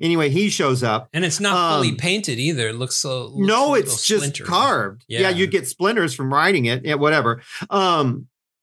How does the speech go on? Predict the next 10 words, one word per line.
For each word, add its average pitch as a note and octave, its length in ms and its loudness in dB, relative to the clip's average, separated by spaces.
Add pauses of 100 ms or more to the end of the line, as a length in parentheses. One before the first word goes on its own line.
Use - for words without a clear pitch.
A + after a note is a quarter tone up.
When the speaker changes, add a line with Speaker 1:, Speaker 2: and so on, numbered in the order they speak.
(480)
Speaker 1:
and F3+ 220 2
then F3 120 2
this F#3 160 0
is F#3 100 -4
also A3 340 0
where G#3+ 160 0
it's F3+ 160 -6
revealed E3 760 0
that C#3 200 -2
basically E3+ 1120 2